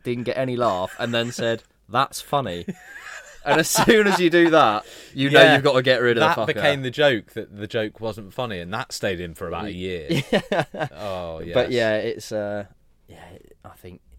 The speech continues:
Speaker 1: you gotta drop <laughs> shit like that, haven't
Speaker 2: You,
Speaker 1: you?
Speaker 2: you do need to. Takes a while. You do get
Speaker 1: <laughs>
Speaker 2: attached to those
Speaker 1: When
Speaker 2: jokes.
Speaker 1: you're adding adventures,
Speaker 2: Yeah.
Speaker 1: you really have got to lose gags like Steven Seagal and Mister Bean.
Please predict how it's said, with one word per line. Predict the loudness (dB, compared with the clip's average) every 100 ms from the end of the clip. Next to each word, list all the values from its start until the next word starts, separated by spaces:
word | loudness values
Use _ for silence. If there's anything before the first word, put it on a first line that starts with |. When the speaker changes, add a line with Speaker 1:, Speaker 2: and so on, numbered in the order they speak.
| -20
Speaker 1:
you | -20
gotta | -20 -18 -16
drop | -14 -12
<laughs> |
shit | -8 -2 0
like | 0
that, | 0 0
haven't | 0 -6 -8
Speaker 2:
You, | -8
Speaker 1:
you? | -8
Speaker 2:
you | -10 -14
do | -12 -12
need | -14 -18
to. | -18 -20 _ _
Takes | -18 -16 -14
a | -10
while. | -8 -10 -12 _ -4
You | -4 -4 -8
do | -8
get | -8 -8
Speaker 1:
<laughs> |
Speaker 2:
attached | -8 -10 -10
to | -12
those | -12 -6
Speaker 1:
When | -2 2
Speaker 2:
jokes. |
Speaker 1:
you're | 4
adding | 4 4 0
adventures, | 0 0 0 -2 -4 -4
Speaker 2:
Yeah. | -4
Speaker 1:
you | -2
really | 0 0 0
have | 0
got | 0
to | 0
lose | 0 -2 -2
gags | -2 -2 -2 -8
like | -10 -10
Steven | -10 -8 -8 -12
Seagal | -8 -6 -4 -4
and | -6
Mister | -8 -8
Bean. | -6 -6 -6